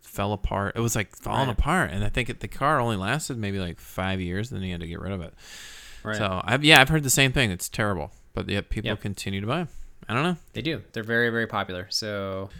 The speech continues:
Speaker 2: certainly not changing that by mention on the podcast, but just my humble and likely controversial opinion. So
Speaker 1: Hmm.
Speaker 2: what's your third one?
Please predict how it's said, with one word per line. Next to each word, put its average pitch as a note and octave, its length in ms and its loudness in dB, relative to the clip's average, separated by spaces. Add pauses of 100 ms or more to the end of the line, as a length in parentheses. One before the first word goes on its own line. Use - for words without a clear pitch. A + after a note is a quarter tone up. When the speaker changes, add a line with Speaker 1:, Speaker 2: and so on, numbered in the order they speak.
(300)
Speaker 2:
certainly C3+ 280 0
not B2 120 0
changing B2+ 400 -2
that A2+ 180 -4
by G#2 120 -4
mention G#2+ 320 -4
on G#2+ 80 -8
the G#2 60 -8
podcast, A#2 500 -6
but G2 160 -4
just A#2 220 -6 (260)
my A#2 680 -4 (760)
humble D3 400 2
and A#2 240 0
likely A#2+ 260 -2
controversial A#2+ 560 -6
opinion. F#2 300 -8
So G2+ 320 -2 (240)
Speaker 1:
Hmm. C#3+ 240 4 (880)
Speaker 2:
what's D#3 160 -2
your G3 60 0
third C#3 140 2
one? F#2 140 -4